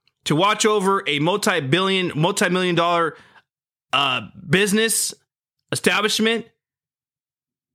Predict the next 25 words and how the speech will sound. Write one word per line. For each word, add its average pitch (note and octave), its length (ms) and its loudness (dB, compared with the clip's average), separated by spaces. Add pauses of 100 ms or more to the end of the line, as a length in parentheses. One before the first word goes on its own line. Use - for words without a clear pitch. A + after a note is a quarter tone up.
(140)
and D#3+ 200 0
you've F3 160 0
never F#3 260 2
really G3 160 2
even C#3 240 -2
sat F3+ 280 0
down F#3 120 2
and D3+ 100 0
talked D#3+ 240 0
to G3 40 0
the F#3+ 60 0
guy G3+ 280 -2 (140)
or - 100 0
girl, G3+ 300 -2 (1800)
and E3 340 0
then F3+ 160 2
after F3 380 0
that, F3+ 140 0
you E3 300 0
realize F3+ 400 2
why E3 160 2
you D#3+ 160 0
lost E3+ 280 0
an D#3+ 60 0
account, D#3+ 380 -2